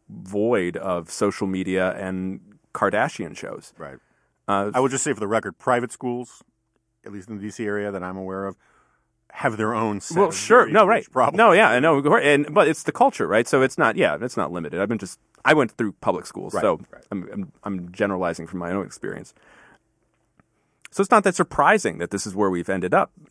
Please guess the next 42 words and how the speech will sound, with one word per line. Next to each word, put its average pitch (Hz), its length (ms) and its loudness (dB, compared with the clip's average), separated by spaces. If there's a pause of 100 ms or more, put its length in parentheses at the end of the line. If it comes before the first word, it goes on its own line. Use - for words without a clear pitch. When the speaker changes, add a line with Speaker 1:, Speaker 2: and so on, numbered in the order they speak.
(500)
Speaker 1:
But - 80 0
of 208 60 2
course, 277 140 4
that 208 100 4
doesn't 214 220 4
mean 170 120 2
that 139 100 -2
conservatives 143 600 0
should 120 160 -4
then 110 160 0
just 101 200 -8
say, 92 300 -4 (380)
"Okay, 196 280 2
fine," 175 580 -2 (280)
<laughs> - 260 -20
you 247 100 -2
know, - 160 4
and 175 140 0
throw 190 300 4
up - 80 4
your 190 160 0
hands 175 340 -4
and 131 140 -8
join 147 280 0
the 139 60 -2
mob. 147 380 0
I 117 40 -2
mean, 127 60 -6
that's, 156 200 -4 (480)
that's - 240 -2
silly. 208 520 -2
And 135 160 -4 (320)
I 151 120 -2
think 160 220 -6
that 180 220 0
is 127 160 -4
a 117 40 -10
real 127 200 -2
dividing 113 440 -2
line 95 200 -8
between 101 360 -10
the 98 80 -12